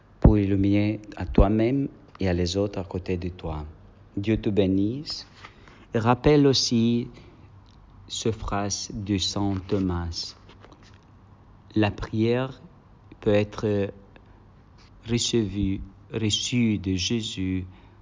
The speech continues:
dans le temple de Jeûne et peut-être aussi, après qu'il ait écouté, et peut être réalisé qu'est-ce que tu pries dans ta prière,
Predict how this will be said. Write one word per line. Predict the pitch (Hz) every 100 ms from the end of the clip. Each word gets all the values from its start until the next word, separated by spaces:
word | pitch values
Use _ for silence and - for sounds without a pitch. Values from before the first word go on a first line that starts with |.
| - - - - -
dans | 104 95 95 95
le | 95 90 87
temple | - 104 104 101 113
de | 98 98 98
Jeûne | 92 107 98 90 90 92 92 - - - - - -
et | 113 104 98 104 - - - - -
peut-être | 120 113 113 - 104 95 - - - -
aussi, | 104 - - 104 98 92 - - - -
après | - 90 - 113
qu'il | 107 107
ait | 98 92 - -
écouté, | 110 - 104 - 110 107 110 - - - - - -
et | 110 101 - - - - - -
peut | 117 117
être | 110 110 113
réalisé | 107 110 117 127 107 104 98 101 - - - - - - -
qu'est-ce | 113 110
que | -
tu | 104 113 107 - - -
pries | - - 120 113 92 90 92 - - - - -
dans | 95 95
ta | 92 - 104
prière, | 98 - 120 107 104 104 110